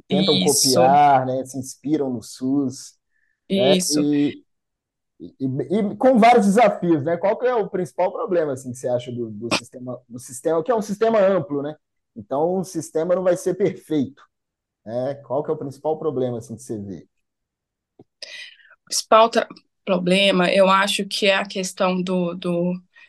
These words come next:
Speaker 2: do tratamento com o paciente.
Speaker 1: Uhum.
Speaker 2: Eu vejo, eu vejo, eu, Jéssica, vejo, assim, pela, as internações que a gente realiza, tá?
Speaker 1: Hum.
Speaker 2: É, tanto os pacientes,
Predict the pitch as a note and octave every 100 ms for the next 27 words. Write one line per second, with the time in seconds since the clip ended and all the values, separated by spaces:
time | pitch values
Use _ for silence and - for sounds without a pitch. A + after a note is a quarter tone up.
0 | _ - F3+ G3+ F#3+ G#3 F#3 F3+ F#3+ F#3+
1 | - G#3 G#3+ G#3 F#3 F#3 - F#3+ G3+ F#3
2 | F#3 - F3 F3+ - - - A#2+ G#2+ G2+
3 | F#2 - _ _ - A3 G3 A#3 B3 A#3
4 | - A#3 A#3+ A#3+ A#3+ G3 A3+ A#3 C#4 A#3+
5 | A#3 B3 B3+ G#3+ A3+ A#3+ B3 A#3+ A#3 G#3+
6 | G#3 C#4 D4 D#4 D4 - A#3+ B3+ C4+ B3+
7 | A#3+ B3 A#3 A3 - A3+ A3 G#3 - A3+
8 | B3+ B3+ G#3+ G3 F3 - D#3+ D#3 _ _
9 | _ - G3 G#3 G#3+ B3+ A3+ - - F#3
10 | F#3 F3+ F3 - G#3+ - A3 G#3+ A3 G3+
11 | F#3+ G3+ F#3